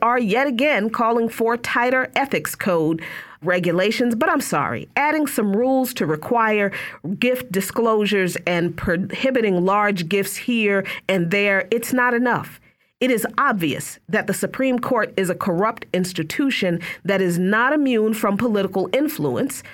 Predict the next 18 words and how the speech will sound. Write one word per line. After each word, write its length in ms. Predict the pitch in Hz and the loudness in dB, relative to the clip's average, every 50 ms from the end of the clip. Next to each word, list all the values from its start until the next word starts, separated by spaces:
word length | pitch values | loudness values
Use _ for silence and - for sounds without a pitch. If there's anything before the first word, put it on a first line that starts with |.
| - - - _ _ | -20 -20 -20 _ _
Clarence 440 | - - 262 277 285 277 262 - - | -2 0 2 2 2 2 0 -2 -2
Thomas 400 | - 302 294 262 226 220 220 - - | -2 0 2 2 0 0 -2 -2 -2
and 220 | 208 233 233 240 214 | 0 0 0 0 0
his 260 | 202 269 254 202 185 | 0 0 0 2 2
wife 380 | 190 240 233 196 160 - - - - - - _ - | 2 2 2 2 2 0 -2 -6 -12 -14 -8 _ 0
are 300 | 214 220 214 214 202 - | 2 2 2 2 0 0
the 160 | - 185 214 | -2 -4 -2
quintessential 1040 | - - - 302 311 311 - 247 214 - - - 302 285 285 277 - 240 214 196 - - | -2 0 0 0 0 2 0 -2 -2 -2 -2 0 0 0 0 0 0 0 0 0 0 0
activist, 640 | - 220 233 233 - - 214 208 226 214 220 - 151 | -2 -2 -2 -2 -2 -2 0 2 0 0 0 -4 -4
justice, 560 | 165 185 220 254 247 - - 208 202 196 202 - - - - _ _ 208 | -2 0 0 0 -2 -4 -2 -2 -2 -2 -2 -8 -12 -14 -14 _ _ 0
and 280 | 220 214 208 208 190 | 2 2 2 2 0
spouse 600 | 202 190 - - - 233 220 208 185 180 - - | -2 -4 -6 -4 0 0 2 2 2 0 -2 -6
pair, 500 | - - - 294 269 208 139 80 - 233 - - - - - - | -8 -2 0 0 2 2 2 0 0 -2 -4 -12 -18 -18 -10 -2
and 160 | - 226 214 | -2 0 2
conservatives 760 | - 254 233 226 240 - 392 415 381 311 262 214 185 175 170 - | 2 2 0 0 0 0 0 0 2 2 2 2 2 0 0 0
are 180 | - 180 190 180 | 0 0 -2 0
clearly 480 | 185 - - 339 370 359 294 240 202 | -2 -2 0 0 2 2 2 2 2
not 240 | 180 175 160 165 165 | 2 2 2 0 0